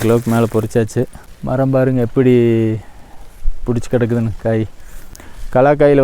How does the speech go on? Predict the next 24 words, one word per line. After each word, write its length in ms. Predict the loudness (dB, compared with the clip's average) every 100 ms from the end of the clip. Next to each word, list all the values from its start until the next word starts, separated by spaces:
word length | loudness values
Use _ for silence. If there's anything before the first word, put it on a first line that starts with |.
| 4
வந்துங்க 340 | 2 2 2 4
எனக்கு 280 | 2 4
தெரிஞ்சு 260 | 2 4 4
ஒரு 200 | 6 4
நாலு 300 | 4 4 6
வெரைட்டி 340 | 4 4 2 2
இருக்குதுங்க. 360 | 2 0 0 -2 -6 -6 -2
அந்த 120 | -2 0
பச்சை 320 | 0 0 2
சகப்பு 260 | 2 0 0 2
வர்றது 220 | 4 2
ஒண்ணு, 320 | 2 2 -2
இந்த 200 | -2 0
ரோஸு 320 | 4 4 4 4
வெள்ளை 240 | 4 4
வர்றது 280 | 4 2 2
ஒண்ணு, 220 | 2 0 -2 -8 -12 -12 -4
அந்த 180 | 0 2
கலாச்சிக்காயின்னு 600 | 4 2 2 2 2 2 2
சொல்லி 400 | 2 2 4 4
இனிப்பான 540 | 2 0 0 2 4
கலாக்காயும் 540 | 4 2 4 2 4 4
ஒண்ணு 140 | 4
இருக்குதுங்க. 320 | 4 4 2